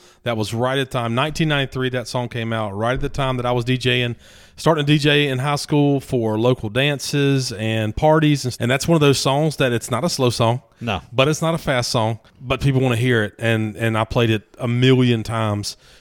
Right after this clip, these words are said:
Speaker 1: uh, growing up. I mean, you know, the video was really good. If you
Speaker 2: Yeah.
Speaker 1: haven't seen
Speaker 2: Yeah.
Speaker 1: the video, uh, go check it out. And I'll just
Speaker 2: Yeah.
Speaker 1: simply say that. <laughs> As
Speaker 2: Well
Speaker 1: a, I'll just simply say, go check the video out. And, um, I mean, look,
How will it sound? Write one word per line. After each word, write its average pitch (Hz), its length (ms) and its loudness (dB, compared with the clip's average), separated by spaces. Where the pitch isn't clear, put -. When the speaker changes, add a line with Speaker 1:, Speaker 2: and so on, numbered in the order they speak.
Speaker 1:
uh, 110 160 -4
growing 117 340 2
up. 117 220 0
I 117 60 -2
mean, 113 260 -2
you 127 80 -2
know, 104 120 -2
the 95 120 -4
video 143 320 2
was 135 140 2
really 143 180 2
good. 143 260 0
If 131 100 -6
you 117 60 0
Speaker 2:
Yeah. 131 80 2
Speaker 1:
haven't 120 200 -2
seen 127 160 -2
Speaker 2:
Yeah. 127 60 0
Speaker 1:
the 127 40 0
video, 139 320 0
uh, 107 140 -6
go 120 160 -2
check 123 220 -4
it 120 60 -6
out. 123 220 -6
And 110 140 -4
I'll 104 120 -2
just 107 180 2
Speaker 2:
Yeah. 113 40 0
Speaker 1:
simply 117 260 -2
say 127 200 0
that. 131 320 2
<laughs> - 120 -12
As 143 140 0
Speaker 2:
Well 190 200 6
Speaker 1:
a, 165 80 -2
I'll 139 100 2
just 165 180 2
simply 156 260 2
say, 147 200 0
go 147 120 2
check 147 200 0
the 135 60 -10
video 151 280 0
out. 151 300 -2
And, 123 240 0
um, 117 320 0
I - 60 -2
mean, 165 120 6
look, 160 180 4